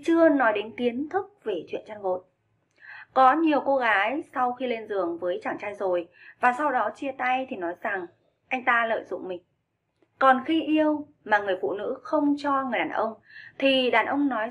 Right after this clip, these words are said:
rằng, "Cô ấy không yêu mình." Vấn đề ở đây là cách hiểu khác nhau giữa tâm lý của đàn ông và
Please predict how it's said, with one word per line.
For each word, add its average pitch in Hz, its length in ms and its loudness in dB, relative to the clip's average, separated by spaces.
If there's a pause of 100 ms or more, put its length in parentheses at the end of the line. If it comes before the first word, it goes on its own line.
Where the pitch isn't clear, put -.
rằng, 180 280 -4 (380)
"Cô 254 120 2
ấy 233 140 0
không 269 300 -4
yêu 233 200 -4
mình." 185 180 -14 (840)
Vấn 285 260 4
đề 339 120 6
ở 214 160 4
đây 285 600 -2
là 175 200 -4
cách - 200 -4
hiểu - 380 -2
khác - 260 -10
nhau 233 300 -6 (100)
giữa 220 200 -4
tâm 269 260 0
lý 254 340 -4
của 269 60 0
đàn - 180 -2
ông 196 340 -4 (120)
và 175 200 -2